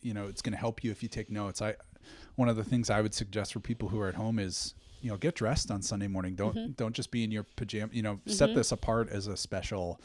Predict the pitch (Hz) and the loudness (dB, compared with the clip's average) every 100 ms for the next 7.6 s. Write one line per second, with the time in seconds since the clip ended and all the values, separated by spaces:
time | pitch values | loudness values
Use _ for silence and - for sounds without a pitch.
0 | 180 170 185 175 104 127 113 107 104 - | -12 -8 -4 -2 -2 2 2 2 -2 2
1 | 147 208 - 120 - 113 113 107 110 104 | 2 2 -2 -4 0 -2 -2 -4 -4 -4
2 | 95 95 101 107 92 98 95 90 92 107 | -2 -4 -4 -4 -6 -4 -6 -6 -4 -2
3 | 92 98 107 143 147 92 - 107 - 123 | -2 -4 2 2 2 0 -4 -6 -2 2
4 | 147 98 98 120 107 - 104 - 85 - | 2 0 -4 -6 -6 -8 -10 -8 -10 -12
5 | - 92 - - - - - _ - - | -10 -8 -8 -12 -18 -20 -20 _ -14 -4
6 | 120 107 95 101 120 113 92 92 120 117 | -2 0 -2 0 0 0 -2 -6 -4 -4
7 | - 92 - 95 90 87 | -6 -8 -4 -4 -4 -6